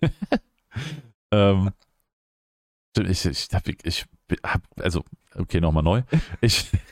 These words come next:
<laughs> ah, habe da, habe da, habe da, habe da. Äh, ich hab grad nochmal drüber nachgedacht. Das stimmt, ich arbeite wirklich sechs Tage die Woche, mindestens zehn Stunden.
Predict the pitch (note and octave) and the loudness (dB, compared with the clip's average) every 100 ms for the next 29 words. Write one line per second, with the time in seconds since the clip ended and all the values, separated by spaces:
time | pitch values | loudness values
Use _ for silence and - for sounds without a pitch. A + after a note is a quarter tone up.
0 | - - - - - - - - - _ | -12 -12 -12 -16 -16 -20 -18 -18 -18 _
1 | - _ _ - C4+ _ C4 - A2 G2+ | -20 _ _ -4 -4 _ -6 0 2 4
2 | A2 G#2+ G2 F2+ F#2+ E2+ F2+ G2+ E2+ D2 | 4 4 4 4 2 2 2 2 2 2
3 | F2 D#2+ C#2 C#2+ - - - _ _ _ | 2 2 2 -2 -4 -10 -10 _ _ _
4 | _ - G2+ F2 G#2 G2+ F#2 F#2 F2+ - | _ 0 2 4 2 2 2 2 2 2
5 | F2+ E2+ F#2+ G2 E2 - - A2 G#2 - | 2 4 2 2 2 0 -4 -4 -2 0
6 | E2+ G#2 G2 F2+ G2+ A#2+ - _ _ - | 0 2 2 0 2 -2 -2 _ _ -4
7 | G#2 - - G2 G2 A2+ G2 E2 E2 D3+ | -4 -6 0 2 2 2 2 0 0 0
8 | F#3+ - _ _ _ _ _ - G2 C3+ | -2 -4 _ _ _ _ _ 0 2 4
9 | C#3 - B2 - A2+ G#2+ - F2+ - E2 | 2 0 -4 -2 0 0 0 0 0 -4